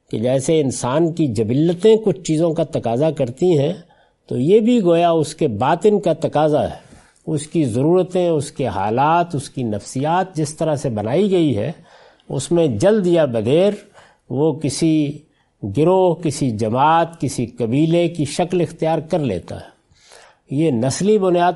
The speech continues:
پر بھی ہو جاتا ہے، یہ رنگ کی بنیاد پر بھی ہو جاتا ہے، یہ مذہب کی بنیاد پر بھی ہو جاتا ہے، یہ کسی خاص نظریے اور طرز فکر کی بنیاد پر بھی ہو جاتا ہے،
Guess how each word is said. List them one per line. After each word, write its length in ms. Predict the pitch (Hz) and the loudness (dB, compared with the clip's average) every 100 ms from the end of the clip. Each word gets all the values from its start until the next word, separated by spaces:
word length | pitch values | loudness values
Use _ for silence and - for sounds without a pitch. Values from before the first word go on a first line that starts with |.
| - | 0
پر 120 | 190 | -2
بھی 160 | 175 185 | 2 2
ہو 140 | 147 | 2
جاتا 480 | 170 175 165 185 170 | 2 0 0 0 2
ہے، 280 | 160 170 170 | 0 -2 -4
یہ 280 | 131 123 104 | -4 -4 -2
رنگ 280 | 117 180 | 2 2
کی 180 | 185 196 | 2 0
بنیاد 320 | 170 165 165 165 - | 0 0 0 -2 -2
پر 80 | 175 | -2
بھی 200 | 165 143 | 0 0
ہو 100 | 143 | 0
جاتا 500 | 147 147 - 165 143 | 0 -2 -2 0 0
ہے، 240 | 165 170 | -2 -2
یہ 160 | 143 117 | -2 -2
مذہب 520 | 104 131 156 185 - | 0 2 2 0 -2
کی 80 | 185 | -2
بنیاد 320 | 170 160 160 160 | 0 0 -2 -4
پر 120 | 170 | -4
بھی 160 | 156 143 | 0 0
ہو 120 | 139 | 0
جاتا 540 | 139 135 135 160 147 | 0 -2 0 0 0
ہے، 80 | 165 165 - - - - | -4 -10 -20 -20 -20 -4
یہ 160 | 160 165 | 0 0
کسی 340 | 170 - 170 | -2 0 -2
خاص 460 | - 139 156 160 135 | 0 0 2 2 0
نظریے 500 | 113 131 156 170 170 | 0 0 2 2 2
اور 120 | 143 | 0
طرز 380 | - 135 131 156 151 - | -2 -4 0 0 -2 -2
فکر 240 | 196 220 | 2 0
کی 160 | 214 190 | 0 -2
بنیاد 340 | 151 139 143 143 | 0 0 -2 -4
پر 100 | 160 | -4
بھی 160 | 147 151 | -2 0
ہو 140 | 123 | 0
جاتا 480 | 127 131 - 175 139 | -2 -4 -2 0 0
ہے، 160 | 143 | 0